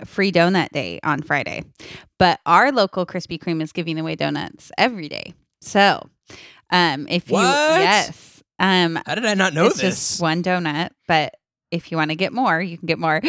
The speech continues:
Speaker 1: But it's quite the line, um, usually. We went and got
Speaker 2: <laughs>
Speaker 1: donuts yesterday. And so, um, she loved it. She got a strawberry donut. But I'm, I was trying to see if there were other places giving away donuts.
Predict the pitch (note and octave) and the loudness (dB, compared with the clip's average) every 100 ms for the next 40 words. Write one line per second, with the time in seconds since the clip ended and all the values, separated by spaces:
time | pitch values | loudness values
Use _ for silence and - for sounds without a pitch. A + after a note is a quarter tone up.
0 | E4+ C#4+ G#3+ F3+ G3+ - F#3+ - A3+ - | -4 -8 -2 2 4 2 -2 0 0 2
1 | B3+ G#3+ F3+ E3 F3 - - F3 D#3 D3 | 0 2 2 0 -6 -10 -2 0 0 -2
2 | E3+ F3 E3+ D#3 D#3 D3+ E3 - - B3 | -6 -4 -2 0 0 0 -2 -8 -6 -2
3 | F3+ E3+ E3+ E3+ F3 D#3 E3+ D3+ D3+ - | 0 2 2 2 2 0 0 -2 -4 -2
4 | D#3 D3+ D#3+ D3 D#3 - _ _ _ _ | -4 -4 -4 -2 -2 -6 _ _ _ _
5 | _ - - - F#3 - F3 D#3 D3+ D#3 | _ -14 -6 -4 -2 2 4 4 0 -4
6 | - - - D#3+ D#3 D#3+ E3+ D#3+ D#3 - | -10 -20 -4 -4 -4 -4 -4 -4 -4 -6
7 | - - D#3 D#3+ - D3+ D#3+ D#3 D#3+ D3 | -4 -2 -2 -2 -2 0 0 -2 -2 -4
8 | - - D#3 - - F3 D#3+ E3 - F3 | -4 -2 0 0 0 0 0 -2 0 0
9 | F3 - A#3 D4+ G#3+ - F#3 F3 - E3+ | 0 0 2 2 0 -2 -2 0 0 0
10 | D#3 E3 E3 E3+ D#3 D#3 - D3 D3 E3 | 2 0 -2 -4 -6 -8 -4 -2 -2 -2
11 | D#3 D3+ D3 - - - | -2 -4 -4 -8 -14 -18